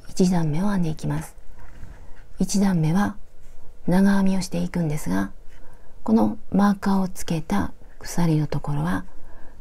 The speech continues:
長編み三つ編んでいきます。ここも三つ。で、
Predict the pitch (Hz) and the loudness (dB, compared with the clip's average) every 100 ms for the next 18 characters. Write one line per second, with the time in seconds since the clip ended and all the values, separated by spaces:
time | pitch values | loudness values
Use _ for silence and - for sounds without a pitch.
0 | - 165 165 165 160 156 147 147 - 214 | 0 4 4 4 4 2 2 -2 -4 -2
1 | 214 - - 160 151 143 - 147 139 - | -2 -4 -4 0 2 2 0 0 -2 -6
2 | - - - - - - - - - - | -10 -8 -8 -6 -6 -4 -6 -8 -8 -8
3 | - - - - 196 202 180 156 - - | -8 -6 -4 0 2 4 2 0 -2 -2
4 | - - - - - - - - - - | -2 0 -4 -8 -10 -6 -2 -2 -4 -8
5 | - - - - - - - - - - | -10 -14 -12 -10 -10 -10 -10 -10 -8 -6
6 | - - - - - - - - - - | -6 -8 -10 -10 -8 -10 -10 -12 -10 -6
7 | - - - - - - - - - - | -4 -4 -4 -4 -4 -6 -6 -10 -12 -12
8 | - - - - 165 | -12 -12 -8 -2 -2